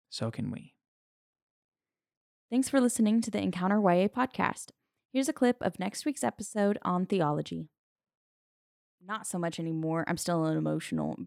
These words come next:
Speaker 2: quite an emotional person, but I'm not as led by my emotions as I used to be.
Speaker 1: Sure.
Speaker 2: And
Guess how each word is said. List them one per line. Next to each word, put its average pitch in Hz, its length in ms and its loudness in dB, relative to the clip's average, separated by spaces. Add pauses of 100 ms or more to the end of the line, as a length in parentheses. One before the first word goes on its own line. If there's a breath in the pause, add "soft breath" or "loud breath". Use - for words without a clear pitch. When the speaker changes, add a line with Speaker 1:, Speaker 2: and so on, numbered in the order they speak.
(100)
Speaker 2:
quite - 180 -4
an - 80 -4
emotional - 480 -6
person, 214 320 -6
but - 140 -4 (460)
I'm 170 320 4
not 165 200 6
as 156 120 0
led 151 260 -2
by 151 160 0
my 156 180 2
emotions 151 500 -2
as 160 100 -4
I 143 80 0
used 151 340 -2
to 151 60 -2
be. 147 320 -4
Speaker 1:
Sure. 113 320 2
Speaker 2:
And 160 320 0